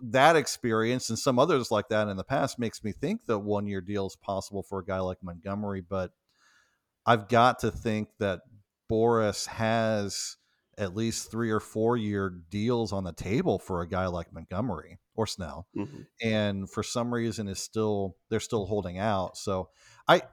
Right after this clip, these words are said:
Speaker 1: I kind of think that the longer it goes, the more that a short-term deal is possible. But I, I don't think I'm there yet. I think it's gonna be another two or three weeks before I really think that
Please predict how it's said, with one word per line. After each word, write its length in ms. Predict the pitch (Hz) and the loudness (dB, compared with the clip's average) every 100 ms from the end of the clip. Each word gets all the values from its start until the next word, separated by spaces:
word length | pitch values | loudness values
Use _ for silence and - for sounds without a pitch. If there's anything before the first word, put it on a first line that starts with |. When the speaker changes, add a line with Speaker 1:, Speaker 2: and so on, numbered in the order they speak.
| - | 2
Speaker 1:
I 120 | 180 | 4
kind 260 | - 240 233 | 4 2 2
of 100 | 175 | 0
think 360 | 165 170 170 | 0 -2 -2
that 120 | 135 | -4
the 80 | 127 | -2
longer 400 | 113 123 139 139 | 2 2 4 2
it 120 | 117 | 2
goes, 280 | 110 113 127 | 2 2 0
the 100 | 113 110 | 0 0
more 260 | 107 120 | 4 4
that 140 | 120 110 | 4 2
a 60 | |
short-term 800 | - - 117 120 - 120 113 107 | 0 -2 -2 -2 -4 -4 -2 -2
deal 260 | 104 110 101 | 0 0 0
is 120 | - | -4
possible. 680 | - 104 117 135 139 143 143 _ _ _ _ | -4 -2 -2 -2 0 0 -2 _ _ _ _
But 360 | 120 117 113 - | 4 4 4 2
I, 240 | 117 123 - | 2 2 2
I 60 | 127 | 0
don't 180 | 131 | 0
think 160 | 139 120 | 0 2
I'm 160 | 110 104 | 2 2
there 180 | 104 | 2
yet. 220 | 104 98 92 | 2 0 0
I 100 | 98 | -2
think 160 | 120 | -4
it's 140 | 120 - | -8 -6
gonna 160 | 113 | -6
be 140 | 98 101 | -2 -2
another 260 | 98 92 | -2 -6
two 200 | - 107 | -6 -4
or 60 | 101 | -4
three 220 | - 92 | -4 -6
weeks 260 | 92 90 - | -4 -6 -10
before 340 | 95 95 90 | -8 -4 -4
I 40 | |
really 300 | 85 87 90 | -4 -6 -8
think 260 | 90 95 87 87 | -8 -10 -10 -10
that 200 | 80 | -10